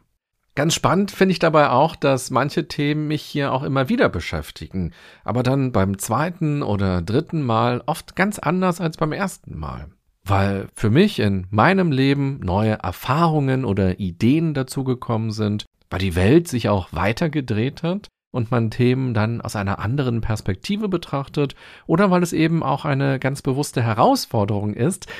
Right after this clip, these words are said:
sich nochmal einem Thema zu widmen und dann zu schauen, was da außerdem noch drin steckt. So hat der Podcast sich über all die Jahre immer ein Stück verändert und im Kern ist er doch gleich geblieben, denn es geht immer darum zu schauen,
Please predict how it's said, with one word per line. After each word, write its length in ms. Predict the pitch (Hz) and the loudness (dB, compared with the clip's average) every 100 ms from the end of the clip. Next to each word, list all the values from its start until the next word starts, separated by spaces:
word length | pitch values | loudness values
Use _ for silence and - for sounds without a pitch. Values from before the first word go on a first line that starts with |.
| - | -8
sich 300 | - 120 - | -2 -2 0
nochmal 880 | 123 143 240 - - 170 175 175 175 | 2 6 4 2 0 4 4 2 -2
einem 460 | - 135 160 160 151 | 0 0 2 0 -2
Thema 380 | - 135 135 127 | -2 -2 -2 -4
zu 200 | 120 107 | -4 -2
widmen 360 | 135 - 147 - _ | -2 0 -2 -2 _
und 160 | - 117 | -4 0
dann 160 | 131 156 | 0 -2
zu 160 | 151 | -4
schauen, 420 | - 127 117 127 - _ | -4 -2 0 0 -4 _
was 160 | - - | -8 -4
da 200 | 113 - | -4 -2
außerdem 640 | - 101 98 82 87 78 - | -2 -2 -4 -4 -4 -6 -8
noch 140 | 95 - | -10 -10
drin 260 | - 73 | -10 -8
steckt. 460 | - - 69 - - _ - - - - | -8 -8 -8 -10 -20 _ -20 -20 -20 0
So 100 | 170 | 2
hat 100 | 175 | 4
der 100 | 170 | 4
Podcast 560 | - 156 - 180 190 | 4 2 2 2 2
sich 180 | - - | 0 -4
über 320 | 147 139 127 - | 2 2 2 0
all 260 | 120 185 | 2 2
die 140 | 196 175 | 2 2
Jahre 540 | 139 135 165 180 180 - _ | 2 2 2 2 0 -2 _
immer 420 | 202 233 233 220 - | 0 2 2 0 -2
ein 220 | 160 180 | -2 -2
Stück 340 | - 165 165 _ | -4 -6 -8 _
verändert 720 | _ - - 160 165 131 196 | _ -6 -2 -2 0 0 0
und 160 | 151 139 | -4 -4
im 160 | 135 | -6
Kern 420 | - - 156 208 240 | -6 -6 -2 -4 -6
ist 180 | 180 202 | -6 -2
er 80 | |
doch 240 | 180 185 - | -2 -2 -4
gleich 360 | 214 240 214 | -2 0 -2
geblieben, 580 | - 95 95 92 123 180 - - - - - | -4 -6 -4 -4 -2 -2 -4 -20 -20 -16 -4
denn 200 | 151 165 | -2 -2
es 140 | 160 | -4
geht 160 | - 175 | -4 -2
immer 300 | - 190 220 | 0 2 4
darum 520 | 208 180 175 185 196 | 2 2 2 2 0
zu 160 | - 165 | -2 -4
schauen, 480 | - 143 147 165 | 0 0 2 2